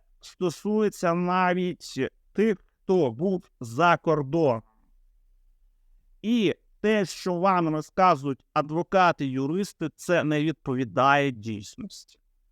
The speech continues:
Вам по вашій адресі відправлять ці повістки, а потім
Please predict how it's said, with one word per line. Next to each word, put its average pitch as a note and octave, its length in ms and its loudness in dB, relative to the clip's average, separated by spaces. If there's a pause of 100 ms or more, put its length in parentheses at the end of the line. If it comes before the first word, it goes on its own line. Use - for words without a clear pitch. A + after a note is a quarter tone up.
Вам E3 400 2 (880)
по D3+ 200 -2
вашій G#3+ 540 0
адресі C#3+ 800 -2 (320)
відправлять C3 1080 -2 (1600)
ці F3+ 180 0
повістки, E3+ 800 -4
а C3 140 0
потім G#3 640 -2